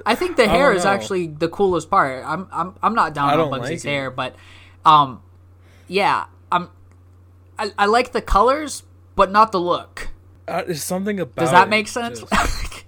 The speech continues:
Speaker 1: <laughs>
Speaker 2: I'm tr-, I'm looking at it, and, like, what, what bothers, I don't know. There's, like, it's, something's just bothering me about it.
Speaker 1: It looks like
Speaker 2: And
Speaker 1: a
Speaker 2: it's
Speaker 1: school
Speaker 2: like,
Speaker 1: uniform.
Speaker 2: I think the shoes are bothering me. The socks are also kinda bothering me.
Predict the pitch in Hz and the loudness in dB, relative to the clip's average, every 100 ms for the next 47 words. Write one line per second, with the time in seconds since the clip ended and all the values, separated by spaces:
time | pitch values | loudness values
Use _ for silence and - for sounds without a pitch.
0 | - - - 160 160 - 165 160 147 156 | -20 -20 -10 -4 -4 -4 -4 -4 0 0
1 | 190 190 190 196 202 190 - - - - | 0 -2 -2 -2 -2 -4 -12 -20 -20 -20
2 | - - - - - 139 135 127 117 110 | -20 -20 -20 -16 -6 -4 -4 -6 -10 -14
3 | - - - - - - - - - - | -20 -20 -20 -20 -20 -20 -20 -20 -20 -10
4 | 143 131 120 139 123 131 131 - 120 120 | -6 -4 -4 -6 -6 -6 -6 -4 -2 -2
5 | 131 127 151 175 175 147 127 131 160 139 | -6 -10 -8 -4 -4 -4 -6 -8 -8 -8
6 | 143 - 160 160 175 143 120 - 113 113 | -10 -10 -8 -6 -8 -8 -12 -10 -8 -8
7 | 107 101 95 92 92 101 92 92 220 277 | -10 -14 -16 -18 -14 -12 -12 -8 -4 -4
8 | - 320 233 226 220 233 185 151 127 - | -2 0 0 0 4 6 6 2 -6 -6
9 | 120 104 - - - - - - 151 175 | -10 -10 -16 -20 -20 -20 -16 -4 0 0
10 | 202 160 - 147 139 135 123 127 127 127 | 0 -2 -4 -4 -4 -6 -6 -4 -4 -4
11 | 127 127 131 127 123 - 117 117 120 113 | -8 -12 -14 -12 -10 -6 -6 -6 -8 -8
12 | 101 113 113 107 104 104 104 101 101 101 | -10 -12 -14 -12 -10 -10 -10 -12 -16 -18